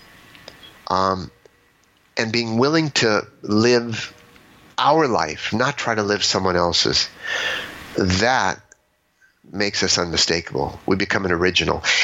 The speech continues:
And it's important for each of your listeners to consider that their story, they are a story unfolding. They don't just have a story, but it is their treasure,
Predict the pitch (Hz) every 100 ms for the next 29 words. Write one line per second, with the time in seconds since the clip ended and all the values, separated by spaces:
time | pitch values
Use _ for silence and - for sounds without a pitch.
0 | - 107 110 113 98 - 143 139 101 -
1 | - 135 156 - 127 117 110 104 - 87
2 | 82 - - 87 - 104 92 82 - -
3 | - 85 101 117 127 - - 107 104 85
4 | 76 - - - 120 143 117 95 - 104
5 | 107 101 101 95 - 107 117 - - 110
6 | 117 - - - 131 101 - - 69 90
7 | - - - - - 113 113 95 95 87
8 | - 113 107 55